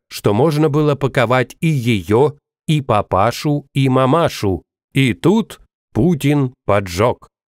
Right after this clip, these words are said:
Он записал акт неформального общения генпрокурора Скуратова с двумя сотрудницами общества "Гейш" и "Гитар" со всеми подробностями, что и было обнародовано по дружественным Ельцину каналам.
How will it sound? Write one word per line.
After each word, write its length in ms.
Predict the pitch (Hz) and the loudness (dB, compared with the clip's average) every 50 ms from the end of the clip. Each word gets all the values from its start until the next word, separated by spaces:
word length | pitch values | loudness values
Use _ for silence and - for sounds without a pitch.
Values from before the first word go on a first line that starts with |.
| _ _ _ - | _ _ _ -2
Он 240 | 123 127 156 175 175 | 0 2 2 2 2
записал 600 | 139 170 165 151 156 143 - 147 139 135 131 123 113 | 2 0 0 0 -2 0 0 2 2 2 2 2 2
акт 340 | 117 117 - - - - - _ | 0 0 -2 -6 -14 -20 -10 _
неформального 800 | - 107 127 - 135 131 135 147 165 160 156 156 143 139 139 135 | -2 -2 0 0 0 0 0 0 0 0 0 0 2 2 0 0
общения 580 | 131 - - - 117 113 110 110 113 113 110 | -2 -4 -6 -4 -2 0 2 2 2 2 0
генпрокурора 840 | 104 98 139 156 160 143 156 143 135 139 151 135 139 131 123 117 107 | 0 0 0 0 0 0 -2 -2 -2 0 0 0 2 2 0 0 -2
Скуратова 680 | - - - 113 110 107 104 98 101 - 117 110 120 117 | -4 -6 -4 -2 0 0 2 0 0 0 0 0 0 0
с 80 | 104 | -2
двумя 400 | 98 110 120 139 143 147 156 147 | -2 0 0 0 2 2 0 -2
сотрудницами 960 | 139 - 127 113 - 117 123 120 113 117 127 120 - - 135 131 135 135 135 - | -2 -2 -4 -4 -2 -2 0 0 0 0 -2 -2 0 0 0 2 2 0 0 0
общества 600 | - 165 160 - - - 156 139 - - 135 135 | -2 -2 -2 -2 -4 -6 -6 -6 -4 -2 -2 -2
"Гейш" 520 | 123 107 107 139 147 165 156 139 - - - _ | -2 -2 -2 -2 -2 -2 -2 -4 -6 -8 -10 _
и 100 | - 139 | -6 -4
"Гитар" 560 | 123 113 117 113 - - 104 98 98 107 120 - _ _ _ | -2 0 -2 -2 0 0 0 0 0 0 -2 -8 _ _ _
со 200 | - - 139 117 | -4 -2 -2 -2
всеми 320 | - - - 160 160 175 170 | -2 -2 -2 0 2 2 2
подробностями, 1080 | - 160 143 120 120 120 110 104 98 107 110 107 - - - 107 101 104 101 98 - _ _ _ | 2 0 0 0 0 0 0 0 2 0 0 0 -2 -2 -2 0 2 2 2 0 -2 _ _ _
что 240 | - - - 170 175 | -16 -4 0 2 2
и 80 | 165 147 | 2 2
было 320 | 117 151 170 175 180 165 | 2 0 0 2 2 0
обнародовано 840 | 147 120 123 127 120 113 139 175 160 160 160 156 160 151 160 156 | 0 0 0 0 0 2 0 0 0 0 0 0 0 0 0 -2
по 200 | 143 - - 120 | -2 -2 -2 -2
дружественным 840 | 110 117 135 165 156 156 170 - - - 147 151 147 151 156 151 143 | 0 0 0 0 0 -2 -2 -4 -4 -6 -4 -2 0 2 2 2 0
Ельцину 640 | 131 104 120 131 135 135 135 - - 139 131 135 131 | 0 0 0 0 0 -2 -4 -2 -2 0 0 0 0
каналам. 640 | - 139 135 139 131 117 98 87 85 82 80 - | 0 0 0 2 2 2 0 0 -2 -4 -8 -10